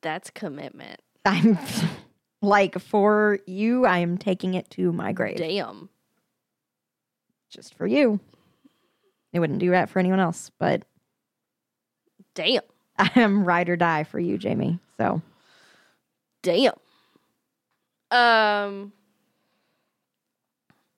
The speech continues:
Speaker 1: I don't,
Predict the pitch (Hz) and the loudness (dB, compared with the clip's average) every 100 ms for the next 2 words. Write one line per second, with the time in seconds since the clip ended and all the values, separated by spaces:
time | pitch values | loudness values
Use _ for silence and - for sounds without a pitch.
0 | _ _ - - - _ _ _ _ _ | _ _ -20 -20 -20 _ _ _ _ _
1 | _ _ _ _ _ _ - - - _ | _ _ _ _ _ _ -20 -20 -20 _
2 | - 320 403 370 | -8 -4 -2 -2